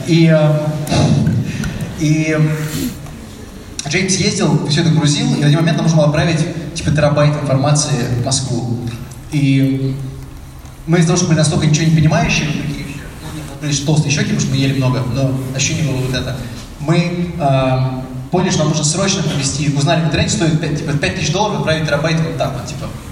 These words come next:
И мы, м, приехали туда, и мы стоим, я не забуду, когда мы с Шериданом в халатах поехали, потому что уже, знаешь, у нас ощущение Большого Лебовского. Вот это, ну, почему в Лос-Анджелесе,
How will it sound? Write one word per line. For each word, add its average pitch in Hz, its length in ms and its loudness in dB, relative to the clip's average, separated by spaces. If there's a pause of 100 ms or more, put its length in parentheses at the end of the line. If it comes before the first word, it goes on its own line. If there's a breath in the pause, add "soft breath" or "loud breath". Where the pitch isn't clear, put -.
(1200 loud breath)
И 151 160 6
мы, 151 140 4
м, 160 580 2
приехали 160 400 4
туда, - 540 0 (300)
и 160 80 2
мы 147 80 4
стоим, 175 280 4
я 156 60 2
не 151 80 4
забуду, 156 240 4
когда 143 180 4
мы 139 80 0
с - 40 2
Шериданом 165 320 0
в - 60 -4
халатах 165 420 2
поехали, 151 340 2
потому 135 120 2
что 151 120 2
уже, 147 100 4
знаешь, 160 220 2
у 160 40 0
нас 156 80 4
ощущение - 300 0
Большого 151 320 4
Лебовского. - 540 2 (120)
Вот 302 500 0
это, 151 120 6
ну, - 400 0
почему 208 240 2
в 214 40 2
Лос-Анджелесе, 196 720 4